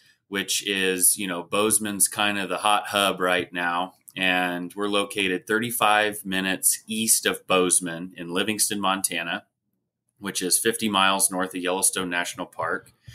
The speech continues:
And we're kind of, our home base is the Yellowstone River and Yellowstone National Park.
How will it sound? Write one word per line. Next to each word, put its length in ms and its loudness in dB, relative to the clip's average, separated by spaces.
And 580 2
we're 160 -4
kind 240 2
of, 240 0
our 160 2
home 260 2
base 320 4
is 140 2
the 100 -4
Yellowstone 540 2
River 340 0
and 140 -2
Yellowstone 460 -2
National 400 -8
Park. 340 -10